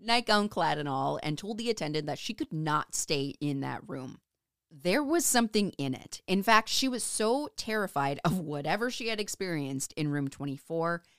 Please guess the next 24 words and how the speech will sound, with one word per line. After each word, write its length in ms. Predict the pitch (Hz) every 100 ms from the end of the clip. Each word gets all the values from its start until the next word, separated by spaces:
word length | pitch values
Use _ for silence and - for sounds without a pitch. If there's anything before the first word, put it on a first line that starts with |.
| _ 226
that 100 | 233
she 120 | 269
would 140 | 262
not 200 | 190 185
even 240 | - 220 226
go 160 | 226
back 300 | 226 139 151 165
up 100 | -
to 120 | 151
get 160 | 156 143
her 140 | 135
things, 520 | - 139 - - - - _ _ -
but 140 | 175
rather 360 | 175 165 165 165
instructed 600 | 165 156 - 170 170 151
the 60 | 156
manager 640 | 214 311 285 214 156 147
on 140 | 147 160
where 120 | 156
to 80 | 143
find 320 | 160 151 131
all 140 | 143 139
of 80 | 135
her 140 | 110